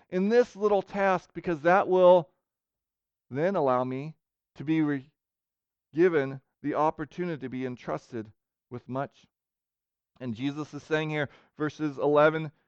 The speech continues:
ten through twelve, that if we're faithful with small things, he'll entrust us with much.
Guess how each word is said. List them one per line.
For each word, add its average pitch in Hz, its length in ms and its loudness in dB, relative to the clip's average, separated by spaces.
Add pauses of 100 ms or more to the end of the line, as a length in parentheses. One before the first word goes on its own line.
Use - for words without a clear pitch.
(180)
ten 170 180 -4
through 156 140 -6
twelve, 165 500 2 (440)
that 165 320 4 (600)
if - 140 -18
we're 151 140 -6
faithful 165 640 -6
with 156 240 -10
small 147 340 -8
things, 117 400 -10 (160)
he'll 147 160 -2
entrust 151 460 -6
us 147 160 -12
with 131 120 -16
much. 156 220 -6